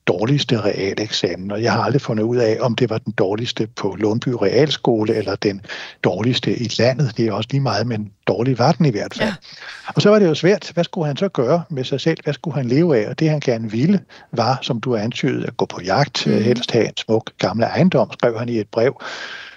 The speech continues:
Speaker 1: og sidde om aftenen på en veranda og drikke cognac og ryge cigarer og snakke med sine kammerater om jagt. Men det krævede en økonomi,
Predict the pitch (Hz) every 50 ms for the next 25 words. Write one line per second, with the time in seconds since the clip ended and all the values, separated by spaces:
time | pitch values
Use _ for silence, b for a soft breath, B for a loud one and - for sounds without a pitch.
0 | B B B B 160 165 160 151 - - 143 151 160 156 131 120 127 135 - -
1 | 170 - - 147 131 120 127 123 117 120 131 120 107 95 104 120 135 165 160 143
2 | 117 117 120 113 - 113 107 110 110 117 - - 107 101 - 135 127 123 - 131
3 | 113 101 104 101 104 - - - 104 - 117 107 - - 123 127 131 131 131 -
4 | - 107 95 113 - - 131 110 - 120 107 107 - 110 104 101 95 - - -
5 | - - - - 104 98 95 95 92 98 - - - - - 113 - 147 147 -
6 | _ _ - - 143 143 151 175 196 196 175 160 160 143 127 120 123 - - 135
7 | 123 120 113 110 127 156 175 -